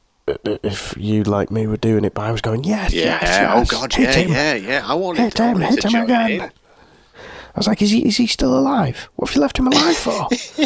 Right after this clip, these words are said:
Speaker 2: <laughs>
Speaker 1: Kill him." Um, and then, and then she,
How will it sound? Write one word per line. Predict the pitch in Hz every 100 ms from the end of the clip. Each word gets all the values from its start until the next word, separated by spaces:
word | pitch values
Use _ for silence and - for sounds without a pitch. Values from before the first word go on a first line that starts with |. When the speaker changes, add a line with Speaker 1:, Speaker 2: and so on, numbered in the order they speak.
| - 254 320 - - - -
Speaker 2:
<laughs> |
Speaker 1:
Kill | 208 214 - 349 339
him." | 311 190 - - - - - - 139 147
Um, | 117 113 - - - _ _ _ - -
and | 131
then, | 131 131 -
and | 120
then | 117
she, | 113 - 135 131 -